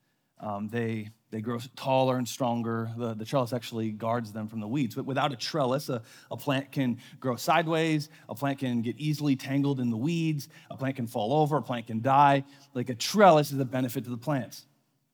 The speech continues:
I was reading a, a, a gardening blog this week, only for the <laughs> sermon, that's it. But the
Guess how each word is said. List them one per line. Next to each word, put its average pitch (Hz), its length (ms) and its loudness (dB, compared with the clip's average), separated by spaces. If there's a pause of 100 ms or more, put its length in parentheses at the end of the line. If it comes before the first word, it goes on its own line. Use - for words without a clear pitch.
(500)
I 165 100 4
was 165 140 2
reading 175 280 6
a, 139 60 4
a, 120 240 -2 (280)
a 113 40 -4 (460)
gardening 127 420 0
blog 110 380 -4
this 113 160 -12
week, 101 320 -12 (1200)
only 165 220 6
for 151 120 -2
the 131 60 -4
<laughs> - 20 -8
sermon, 131 580 -2
that's 147 200 -10
it. 120 300 -8 (2000)
But 180 140 2
the 165 140 2